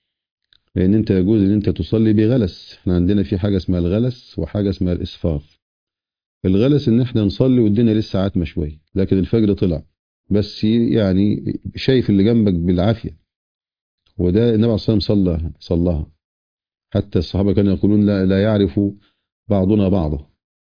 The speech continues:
يعني من شدة الظلام، بس خلاص يعني الفجر طلع في أوله. ومش عارفين ده مين وده مين. فده الغلس، وإحنا بنصلي في كده. ف-، فلا ينكر أحد علينا في هذا.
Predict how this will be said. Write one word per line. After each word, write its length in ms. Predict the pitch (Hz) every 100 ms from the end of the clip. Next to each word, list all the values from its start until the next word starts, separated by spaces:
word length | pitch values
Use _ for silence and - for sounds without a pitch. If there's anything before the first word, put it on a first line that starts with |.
| _ _ _ _
يعني 260 | 90 80 82
من 180 | 82 82
شدة 360 | - 123 104 95
الظلام، 580 | 90 85 95 120 123 113 - _ _ _
بس 220 | 101 92
خلاص 360 | 107 107 120 -
يعني 120 | 101
الفجر 380 | 90 123 113 95 - _ _
طلع 240 | - 101 76
في 200 | - 92
أوله. 480 | 101 110 104 80 - _ _ _ _ _ _ _ _ _ -
ومش 240 | 139 143
عارفين 360 | 131 110 135 113
ده 100 | 117
مين 220 | 113 110
وده 180 | 104 110
مين. 400 | 110 107 82 - _ _ _ _
فده 240 | _ 101 147
الغلس، 480 | 180 208 156 - 156
وإحنا 180 | 165
بنصلي 380 | 160 156 185 170
في 60 | 165
كده. 200 | 165 - _ _ _ _ _ _ _ _ _ _
ف-، 100 | -
فلا 380 | - - 131 127
ينكر 380 | 143 143 120
أحد 240 | 120 - 90
علينا 320 | 92 101 90
في 160 | 69 78
هذا. 200 | 73